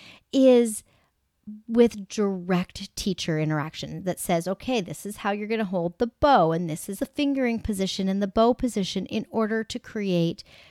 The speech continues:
the song that you want." So these, you're gonna say, "Okay, your finger's gonna be here, and then your finger's gonna be here, and your finger's gonna be here." And that's how they learned. They didn't learn by looking at the sheet music. And,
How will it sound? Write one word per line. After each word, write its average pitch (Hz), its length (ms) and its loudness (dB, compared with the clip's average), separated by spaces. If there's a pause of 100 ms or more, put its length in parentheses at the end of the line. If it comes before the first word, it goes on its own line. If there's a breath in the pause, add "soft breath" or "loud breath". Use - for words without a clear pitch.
(220 soft breath)
the 226 100 4
song 190 600 2
that 175 100 2
you 190 160 0
want." 160 280 -2
So - 100 -10
these, 226 340 -2
you're 226 180 -2
gonna 190 200 -2
say, 170 420 -2 (300 loud breath)
"Okay, 196 180 0
your 165 160 -2
finger's 165 380 -6
gonna 180 160 -2
be 226 80 -2
here, 339 280 -2
and 196 140 0
then 170 80 -2
your 160 100 -6
finger's 160 320 -10
gonna 170 160 -4
be 190 140 -2
here, 294 260 -2
and 214 120 -2
your 156 80 -6
finger's 151 340 -6
gonna 151 220 -6
be 151 160 -6
here." 208 580 6 (800 loud breath)
And 262 180 6
that's 269 220 4
how 269 100 2
they 233 160 2
learned. 233 500 0
They 269 180 2
didn't 254 300 2
learn 226 520 -2
by 226 160 -2
looking 190 340 -6
at 190 80 -8
the 226 60 -6
sheet 294 280 -4
music. 202 420 -4 (500 loud breath)
And, 262 380 2